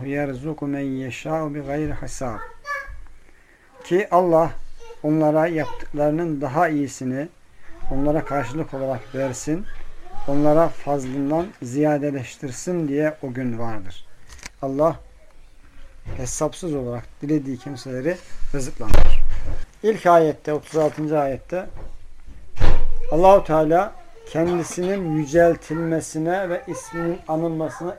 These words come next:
izin verdiği evlerden bahsediyor. Müfessirlerimizin tamamının ittifakıyla bu evler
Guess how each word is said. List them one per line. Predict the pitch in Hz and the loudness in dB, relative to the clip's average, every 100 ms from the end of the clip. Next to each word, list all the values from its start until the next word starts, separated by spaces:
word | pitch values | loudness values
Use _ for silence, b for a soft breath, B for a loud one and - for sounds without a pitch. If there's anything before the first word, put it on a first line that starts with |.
| 170 | -12
izin | 151 170 180 165 | -10 -6 -4 -2
verdiği | 160 147 170 208 | -2 -4 -6 -4
evlerden | 170 165 160 160 156 151 123 | -4 -2 0 0 0 -4 -6
bahsediyor. | 107 - - - - - - - - - - - _ _ 147 311 330 277 254 - - - - - - - - 453 | -10 -12 -12 -12 -14 -16 -18 -18 -20 -20 -20 -20 _ _ -20 -20 -20 -20 -20 -20 -20 -20 -20 -20 -20 -20 -14 -8
Müfessirlerimizin | 165 202 185 - 190 180 185 185 180 175 190 180 | -2 -2 -2 -2 -2 2 2 2 -2 -4 -6 -6
tamamının | - 185 185 185 175 165 156 | -4 0 2 2 2 -2 -6
ittifakıyla | 156 - 165 170 170 151 185 156 151 | -8 -14 -8 -2 0 -2 -4 -6 0
bu | 175 | 0
evler | 156 180 185 | 2 0 -2